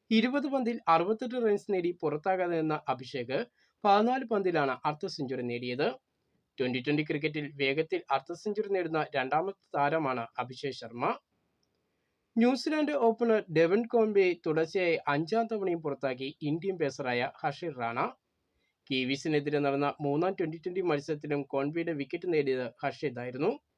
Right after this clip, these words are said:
പാർക്കിംഗ് ക്യാച്ചിലൂടെയായിരുന്നു ഹാർദിക് പാണ്ഡ്യ കോൺവേ കൈകളിൽ ഒതുക്കിയത്. ന്യൂസിലാൻഡിനെതിരെ കഴിഞ്ഞ ഏകദിന പരമ്പരയിലെ മൂന്ന് മത്സരത്തിലും കോൺവേയുടെ വിക്കറ്റ് നേടിയത് ഹർഷിത് റാണയായിരുന്നു. ഇപ്പോൾ ഇതാ ട്വന്റി ട്വന്റി പരമ്പരയിലും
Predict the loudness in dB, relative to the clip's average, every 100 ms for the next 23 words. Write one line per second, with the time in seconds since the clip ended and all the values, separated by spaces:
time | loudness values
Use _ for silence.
0 | _ _ _ _ _ _ 8 8 6 0
1 | 0 0 0 0 4 4 4 2 2 2
2 | 2 -2 0 4 2 2 0 0 2 2
3 | 2 0 0 0 -4 -6 -8 -10 -4 -2
4 | 2 0 0 _ _ _ _ _ _ -4
5 | -4 0 0 2 2 0 2 0 0 0
6 | 0 0 -2 -2 -2 -2 -2 -2 -2 -2
7 | 0 0 0 -4 -4 -4 -2 0 0 -2
8 | -6 -4 -2 -2 -4 _ _ 2 6 6
9 | 4 4 4 2 -2 0 2 2 2 0
10 | 0 -4 -2 -6 -4 -4 -2 -4 -2 -2
11 | -2 -6 _ _ _ _ _ -2 0 -2
12 | 0 -2 0 0 0 -2 -4 0 2 2
13 | 2 2 2 -2